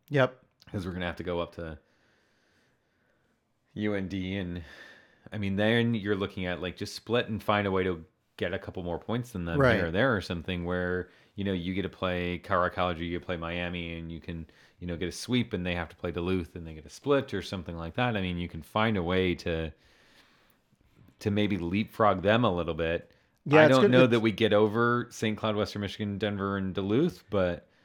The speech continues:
Speaker 2: I mean, if we could be a solid five
Speaker 1: I
Speaker 2: team,
Speaker 1: think
Speaker 2: that
Speaker 1: if
Speaker 2: would
Speaker 1: they,
Speaker 2: be an
Speaker 1: if they
Speaker 2: impressive
Speaker 1: could
Speaker 2: part of the
Speaker 1: just
Speaker 2: season.
Speaker 1: stay competitive in that points race,
Speaker 2: Mm-hmm.
Speaker 1: I think we would see good things happen the rest of the season. That's the, that's the big thing, 'cause we've seen teams that have gotten out of the point race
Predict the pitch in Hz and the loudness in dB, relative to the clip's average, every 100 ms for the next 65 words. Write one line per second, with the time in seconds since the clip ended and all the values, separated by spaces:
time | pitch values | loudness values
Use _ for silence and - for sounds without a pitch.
0 | _ - 101 104 101 117 120 90 - _ | _ -6 -2 0 0 0 0 -2 -14 _
1 | _ _ - 107 101 - 104 101 80 95 | _ _ -4 -2 -2 0 0 -2 -4 -6
2 | 98 87 - 185 - 131 165 190 170 143 | -4 -4 -2 0 2 2 4 2 2 2
3 | 127 196 202 135 143 143 262 262 151 98 | 4 4 6 2 4 6 6 4 -2 -2
4 | 156 185 185 185 139 - 151 143 117 110 | 4 6 6 2 -6 0 2 2 -2 -4
5 | 107 107 - 135 123 107 107 95 95 107 | -4 -6 -4 -2 0 -2 -8 -8 -10 -12
6 | 85 101 101 123 - - 143 143 175 175 | -8 -4 -2 -2 -6 0 2 2 0 0
7 | 170 143 - 143 107 143 151 - 135 123 | 2 0 0 -6 0 2 2 2 0 0
8 | 123 117 110 101 101 101 - 98 98 - | -2 -2 -2 -2 -2 -2 -6 -10 -8 -6
9 | 110 104 110 165 190 - 156 139 160 185 | -6 -6 -4 -4 -4 -4 -6 -4 -4 -4
10 | - 131 123 143 123 156 120 120 113 135 | -4 -4 0 0 0 -2 -2 -4 -4 -4
11 | - 190 202 190 190 180 175 147 123 113 | -4 -2 -2 -2 -2 -2 -2 -2 -2 2
12 | 135 139 123 127 135 127 - 135 127 147 | 2 2 -2 0 0 -4 -4 -4 -2 -2
13 | 165 - | -2 -6